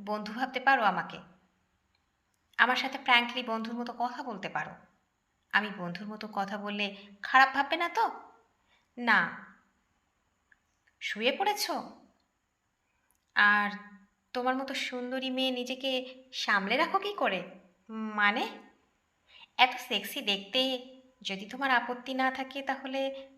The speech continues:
তোমার প্রাইভেট পার্টসের ছবি দেখতে পারি?" এই হচ্ছে সব ভদ্রলোকদের পরিচয়। বন্ধুর মতো কথা বলা মানে কি এইসব? এবার তুই বল তো, কাকে বিশ্বাস করব? তুই ভাবছিস হয়তো আমি তোকে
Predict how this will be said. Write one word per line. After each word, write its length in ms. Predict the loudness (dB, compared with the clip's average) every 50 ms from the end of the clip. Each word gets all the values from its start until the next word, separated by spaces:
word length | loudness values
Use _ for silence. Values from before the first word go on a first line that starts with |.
| _ _
তোমার 220 | -6 -2 0 0 0
প্রাইভেট 560 | 2 4 4 4 2 0 -4 -6 -8 -6 -4
পার্টসের 340 | -4 -4 -4 -6 -10 -10 -10 -12 -14 -20 -20 _ _ _ _ _ _ _ _ _ _ _
ছবি 320 | -6 -4 -4 -4 -4 -4 -6
দেখতে 240 | -6 -6 -8 -6 -4
পারি?" 260 | -4 -4 -4 -4 -8 -14 -18 -20 _ _ _ _ _ _ _ _ _ _ _ _ _ _ _ _ _ _ _ _ _ _ _ _ _ _ _ _ _ _ _ 10
এই 180 | 12 12 10
হচ্ছে 360 | 8 4 2 0 0 0 2
সব 220 | 2 4 6 6 4 4 4
ভদ্রলোকদের 640 | 4 4 4 2 -2 -2 -2 -2 -4 -2 -2 -4 -4 -4 -6
পরিচয়। 460 | -10 -10 -10 -10 -8 -6 -6 -6 -8 -10 -18 -20 _ _ _ _ _ _ _ -14 -10
বন্ধুর 380 | -6 -4 -4 -4 -4 -6 -6 -6 -6
মতো 180 | -6 -6 -6 -2
কথা 240 | 0 0 2 2 2
বলা 220 | 2 2 2 2 2
মানে 240 | 2 0 -2 -4
কি 160 | -6 -8 -12 -14 -10
এইসব? 380 | -8 -4 -2 -2 -2 -2 -4 -8 -8 -14 -20 -20 _ _ _ -20 -10 _ 0
এবার 160 | 2 2 0 0 -4
তুই 160 | -6 -6 -2
বল 240 | 0 0 0 0 0
তো, 260 | -4 -6 -6 -8 -12 -20 -20 -20 -20 -18 _ 2
কাকে 260 | 4 4 4 4 0
বিশ্বাস 380 | 0 0 0 -2 -2 -2 -2 -4
করব? 340 | -4 -6 -10 -10 -10 -16 -20 -20 _ _ _ _ _ _ -10
তুই 100 | -8 -6
ভাবছিস 380 | -4 -4 -6 -4 -6 -6 -2
হয়তো 220 | -2 -2 -2 0 0
আমি 180 | 0 0 -2
তোকে 380 | -4 -6 -6 -4 -4 -4 -4 -6